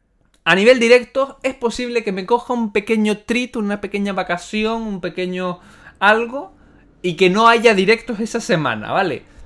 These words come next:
A lo mejor sí, pero es que sé que me voy a viciar mucho.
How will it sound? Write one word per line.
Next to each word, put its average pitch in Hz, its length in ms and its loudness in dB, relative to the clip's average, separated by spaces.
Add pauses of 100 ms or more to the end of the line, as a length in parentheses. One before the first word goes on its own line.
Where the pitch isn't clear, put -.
(680)
A 120 120 -8
lo 120 60 -6
mejor 208 320 4
sí, 175 480 -4 (280)
pero 127 200 -6
es 139 100 -14
que 165 460 -2
sé - 340 0
que 214 140 2
me 202 80 2
voy 190 160 2
a 196 40 2
viciar 175 460 0
mucho. 113 380 -14